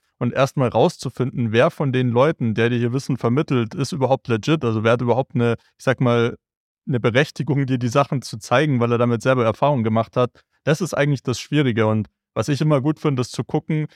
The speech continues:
sind die Leute selbst da, wo ich gerne wäre? Also wie ich vorher gesagt habe, ist derjenige vielleicht nur ein Coach, der halt mit Coaching sein Geld verdient,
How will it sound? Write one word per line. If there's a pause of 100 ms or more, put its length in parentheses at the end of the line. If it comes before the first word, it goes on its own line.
(120)
sind
die
Leute
selbst
da,
wo
ich
gerne
wäre?
Also
wie
ich
vorher
gesagt
habe,
ist
derjenige
vielleicht
nur
ein
Coach,
der
halt
mit
Coaching
sein
Geld
verdient,